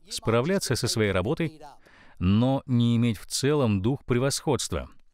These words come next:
Дело не только в том, как ты справляешься с работой, за которую тебе платят. Вот хороший вопрос. Если ты изготавливаешь запчасти, всегда ли ты следишь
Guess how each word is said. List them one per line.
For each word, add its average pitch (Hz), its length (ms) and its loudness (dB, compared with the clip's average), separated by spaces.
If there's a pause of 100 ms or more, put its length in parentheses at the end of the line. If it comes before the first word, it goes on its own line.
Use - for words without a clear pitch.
(1800)
Дело 147 380 0
не 143 160 0
только 143 580 -2
в - 100 -14
том, 90 420 -2 (400)
как 95 180 -2
ты 113 100 -4
справляешься 101 680 -2
с - 80 -2
работой, 127 420 -2
за 82 140 -4
которую 92 340 -2
тебе 95 240 -2
платят. - 480 -4 (1040)
Вот 170 300 0
хороший 180 440 -2
вопрос. 160 460 -4 (480)
Если 170 380 0
ты 175 160 0
изготавливаешь 151 720 0
запчасти, 147 800 0 (560)
всегда 123 420 0
ли 143 120 0
ты 131 240 -4
следишь 123 600 -2